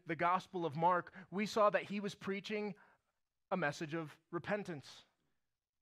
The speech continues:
of baptism, of confession of sin. And now in Matthew, we actually see his actual words and what he's doing here, i-, i-, which is pretty incredible because, again, John had a horrible church location. He was in the middle of the desert.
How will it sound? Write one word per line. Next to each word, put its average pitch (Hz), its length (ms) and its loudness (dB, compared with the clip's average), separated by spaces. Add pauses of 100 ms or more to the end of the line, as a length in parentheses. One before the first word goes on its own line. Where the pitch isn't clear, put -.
(200)
of 151 140 -4
baptism, 165 580 0
of 135 120 -6
confession 175 760 -4
of 156 140 -6
sin. 190 260 -4
And 147 140 -6
now 190 400 2
in 165 220 -6
Matthew, 170 460 -2
we 160 140 -2
actually 185 360 -2
see 175 240 -10
his 160 160 -6
actual 151 600 -4 (420)
words 170 420 0
and 156 180 -6
what 190 140 -2
he's 160 240 -6
doing 214 420 -2
here, 147 400 -4 (100)
i-, 170 220 -2
i-, - 20 -8
which 170 220 -6
is 151 60 -10
pretty 226 380 -4
incredible 190 600 -2
because, 170 320 -4
again, 170 400 0 (240)
John 185 240 2
had 185 160 2
a 156 60 0
horrible 196 400 -2
church 185 320 -4
location. 151 540 -6
He 170 100 -4
was 147 120 -6
in 151 100 -6
the 151 60 -6
middle 165 240 -4
of 190 80 -6
the 196 60 -6
desert. 151 400 -2